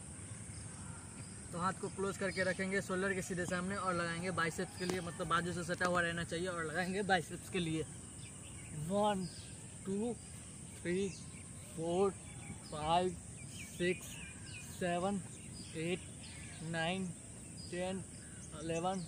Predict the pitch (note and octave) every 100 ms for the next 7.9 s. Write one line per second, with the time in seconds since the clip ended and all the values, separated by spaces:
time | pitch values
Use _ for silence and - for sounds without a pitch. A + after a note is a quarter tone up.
0 | - - - - - F#3 F3 C#3+ B2+ -
1 | - - - F3+ F3+ G3+ G3 F#3+ F3+ -
2 | G3+ F#3 F#3+ - E3 E3 E3 F3+ - F3
3 | D#3+ E3 F3+ E3 - E3+ E3 F3+ G3+ -
4 | - - - - D3 - F3+ F3+ E3+ E3+
5 | E3+ E3 F3+ E3 D#3+ D#3+ E3+ E3+ A3 G3
6 | - F#3+ - G#3+ - G3+ F#3 F3+ G#3+ -
7 | - F#3 F#3 E3+ - C#3+ C3+ - C3